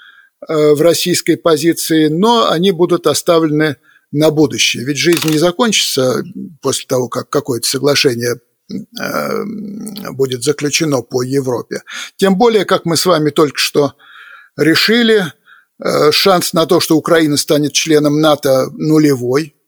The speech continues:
на всю обозримую перспективу. То есть, э, вот при жизни, я думаю, нынешних поколений российских, э, ведущих политиков, э, этого не случится.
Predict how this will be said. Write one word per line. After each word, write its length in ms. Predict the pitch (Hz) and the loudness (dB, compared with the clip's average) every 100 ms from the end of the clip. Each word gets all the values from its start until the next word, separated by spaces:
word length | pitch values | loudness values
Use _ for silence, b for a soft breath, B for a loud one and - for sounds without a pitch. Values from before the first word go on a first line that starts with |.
| _ _ | _ _
на 520 | 220 180 147 151 151 156 | -14 -8 -2 0 2 0
всю 300 | - 196 175 | -2 0 0
обозримую 600 | 139 151 143 131 127 120 | 2 0 2 -2 -2 -6
перспективу. 680 | 131 - - - - 156 - | -6 -6 -6 -8 -6 -6 -6
То 140 | - | -6
есть, 320 | 135 131 - | -4 -4 -6
э, 60 | - - 101 - | -6 -6 -8 -10
вот 160 | 87 - - - B B - | -6 -6 -8 -20 B B -2
при 160 | 170 | 0
жизни, 360 | 170 190 175 160 | 2 2 2 2
я 180 | 147 147 | 2 2
думаю, 340 | 147 147 147 | 2 2 2
нынешних 460 | 156 151 143 - 143 | 2 2 0 -2 -6
поколений 640 | 147 156 147 143 127 120 123 B B B B | -4 0 2 2 0 -4 -8 B B B B
российских, 840 | 139 143 139 151 127 - 131 - - | -2 0 0 -2 -4 -4 -6 -6 -6
э, 40 | - - 139 143 147 - - 135 | -4 -2 -4 -6 -8 -10 -12 -6
ведущих 540 | 147 139 139 139 131 | -4 -2 -2 -2 -4
политиков, 720 | 143 165 226 - - 165 - - | -2 0 0 -4 -4 -4 -4 -6
э, 40 | |
этого 440 | 170 - 175 165 151 | -4 -2 -2 0 0
не 180 | 165 | 0
случится. 760 | 165 160 147 - 117 - - | 0 0 0 -2 -4 -8 -10